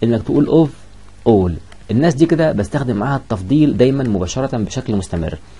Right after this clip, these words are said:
على سبيل المثال أقول لك أماني is the tallest in my family، أو أماني is the tallest of all، أو أماني is the tallest girl I have ever seen.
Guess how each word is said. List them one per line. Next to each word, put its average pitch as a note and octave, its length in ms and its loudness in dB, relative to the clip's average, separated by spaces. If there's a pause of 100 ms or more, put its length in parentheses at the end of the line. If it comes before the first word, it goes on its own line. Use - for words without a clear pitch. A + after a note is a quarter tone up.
(300)
على G2 80 -2
سبيل B2+ 200 0
المثال D3+ 400 -2
أقول B2+ 180 4
لك B2+ 200 -2
أماني D3+ 360 2 (420)
is D#3 160 8 (420)
the G#2 160 2 (120)
tallest C3+ 560 2
in C#3+ 60 4 (100)
my A2+ 60 2 (120)
family، D#2+ 320 -2 (340)
أو C#3 140 2
أماني D3+ 380 2 (120)
is - 20 0
the A2 140 0 (100)
tallest D3 440 2
of G2 40 0
all، F#2 320 -2 (420)
أو D#3+ 280 4
أماني D3 360 0
is G#2 40 -2
the A2+ 100 0
tallest D3+ 560 0
girl A#2 280 4
I G2 100 -2
have A#2 360 -2
ever G2+ 260 -4
seen. D#2 180 -6